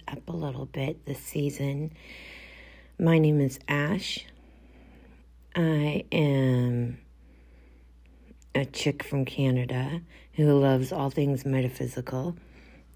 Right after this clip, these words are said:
and actively explores on a daily basis, trying to understand the crazy of which there is no proof. So welcome to my crazy. And I would love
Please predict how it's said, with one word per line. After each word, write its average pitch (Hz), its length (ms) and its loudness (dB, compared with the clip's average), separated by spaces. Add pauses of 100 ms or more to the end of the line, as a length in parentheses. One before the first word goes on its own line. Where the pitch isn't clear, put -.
and 135 540 2
actively 135 560 -2
explores - 680 -6
on 135 160 -4
a 131 60 -2
daily 156 540 4
basis, 123 800 -4 (640)
trying 160 540 2
to - 140 -4
understand 143 680 0
the 131 60 0
crazy 131 500 2
of 117 160 -4
which - 420 -2
there 127 220 0
is 117 160 -8
no 117 160 -6
proof. - 500 -10 (960)
So 131 180 -10
welcome 139 480 -6
to - 180 -8
my 139 120 -2
crazy. 143 600 0 (600)
And 147 580 4
I 156 200 2
would 151 200 4
love 160 720 2